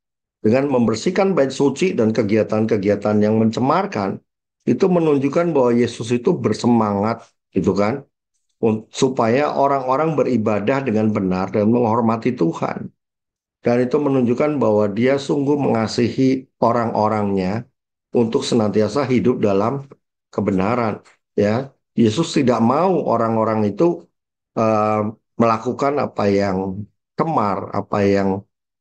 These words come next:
membuat orang-orang yang sulit, susah hidup itu datang ke sinagog ya, datang ke gereja, malah dieksploitasi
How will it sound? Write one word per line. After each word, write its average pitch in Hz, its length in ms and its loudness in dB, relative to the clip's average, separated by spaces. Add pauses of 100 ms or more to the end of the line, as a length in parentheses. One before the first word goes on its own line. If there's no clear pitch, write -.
(260)
membuat 104 480 2
orang-orang 107 640 0
yang 95 320 0
sulit, 120 560 2
susah 131 320 0
hidup 123 400 0
itu 156 240 0
datang 110 320 -2
ke 104 400 0 (600)
sinagog 101 640 0
ya, 113 160 0 (160)
datang 98 320 -2
ke 107 160 2
gereja, 95 640 0 (320)
malah 110 400 0 (240)
dieksploitasi 110 1040 0